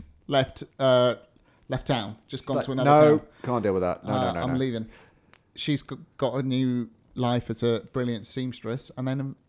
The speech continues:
Speaker 1: ends up marrying the Tsar.
Speaker 2: Yeah. Well, I suppose, yeah, the whole story is, uh, her mum dies, gives her a doll, dad remarries, horrible stepmother,
Speaker 1: Yeah.
Speaker 2: stepsisters who, who treat her terribly.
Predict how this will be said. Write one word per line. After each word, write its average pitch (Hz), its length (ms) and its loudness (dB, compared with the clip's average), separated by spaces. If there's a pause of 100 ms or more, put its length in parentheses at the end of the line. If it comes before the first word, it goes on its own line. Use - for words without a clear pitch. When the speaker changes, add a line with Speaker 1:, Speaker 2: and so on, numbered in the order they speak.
Speaker 1:
ends 147 240 -8
up - 160 -16
marrying 170 380 -10
the 165 60 -10
Tsar. 185 560 -10 (280)
Speaker 2:
Yeah. 135 280 0 (500)
Well, 165 180 6
I 113 100 0
suppose, 156 360 0
yeah, 147 140 2
the 104 140 -2
whole 151 180 4
story 104 380 -2
is, 95 560 -4 (120)
uh, 90 360 -2 (600)
her 104 160 -6
mum 127 220 0
dies, 95 400 2
gives - 180 -6
her 123 120 -2
a 113 40 -6
doll, 87 400 -2 (320)
dad 123 200 0
remarries, 95 640 -2
horrible 127 720 -4
stepmother, 80 580 -6
Speaker 1:
Yeah. 110 80 -2
Speaker 2:
stepsisters 95 720 -6
who, 92 240 -12 (120)
who 87 220 -10
treat - 300 -12
her 87 80 -10
terribly. 87 580 -10